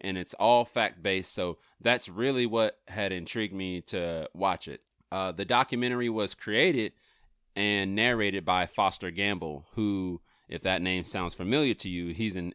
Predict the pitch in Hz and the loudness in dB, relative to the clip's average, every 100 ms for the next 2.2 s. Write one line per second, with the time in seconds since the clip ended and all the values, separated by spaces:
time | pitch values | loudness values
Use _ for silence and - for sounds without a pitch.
0 | - 123 123 117 - 87 - 117 104 104 | 0 2 4 0 -4 -8 0 2 2 -2
1 | 90 98 92 82 85 78 82 73 71 - | -2 -2 -2 -4 -8 -8 -6 -6 -6 -2
2 | 95 85 | 0 0